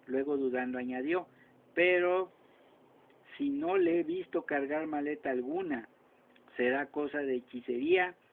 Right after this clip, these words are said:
y salió del cuarto maldiciendo y rezando a la vez. "No hay duda de que ha sido él", dijo don Epigmenio Alatorre, su ayudante, Jorge Gándara.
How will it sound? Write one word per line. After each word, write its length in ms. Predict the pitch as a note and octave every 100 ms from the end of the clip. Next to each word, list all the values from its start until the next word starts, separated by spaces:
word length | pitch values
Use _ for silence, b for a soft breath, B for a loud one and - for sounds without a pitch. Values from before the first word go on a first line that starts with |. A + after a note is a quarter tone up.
| _
y 100 | C3+
salió 380 | B2+ C3 C3 C#3+
del 160 | C#3+ C3+
cuarto 360 | D3 C#3+ C#3+
maldiciendo 760 | C#3+ C#3 C3+ C3 - D3 D#3+ F3
y 80 | E3+
rezando 500 | C#3+ - B2+ B2+ A#2+
a 60 |
la 120 | A2+
vez. 220 | A2+ D#3 E3 - - - _ _ _ _ _ _ _ B B B _
"No 320 | F#2+ F#2+ A2
hay 200 | C3+ C#3
duda 640 | C3 D3 E3+ E3 C3+ A2+ - b b b
de 200 | - G#2
que 120 | - A2
ha 80 | G#2
sido 360 | A#2+ A#2 A2 A2
él", 320 | C3+ D#3 C3 - _ _ _ _ -
dijo 340 | C3 C3 C3+
don 220 | C3 B2+
Epigmenio 640 | B2+ C3+ C3 B2+ C3+ C#3 C3+
Alatorre, 560 | C3 B2+ C3 B2+ C3
su 120 | B2+
ayudante, 720 | C3 B2 B2 B2+ C3 B2 G2+ - _ _ _ _ _ _ b b _ -
Jorge 540 | - G#2+ G#2+ - A2
Gándara. 580 | G#2+ G#2 G#2 A#2 A2+ G2